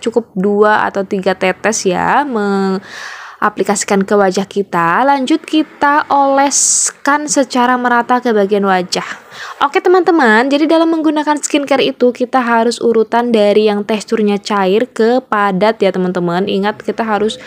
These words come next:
tahu teksturnya ya, dari cair ke padat. Oke.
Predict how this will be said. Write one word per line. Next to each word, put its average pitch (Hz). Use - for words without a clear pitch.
tahu 214
teksturnya 208
ya, 175
dari 185
cair 277
ke 220
padat. 175
Oke. 190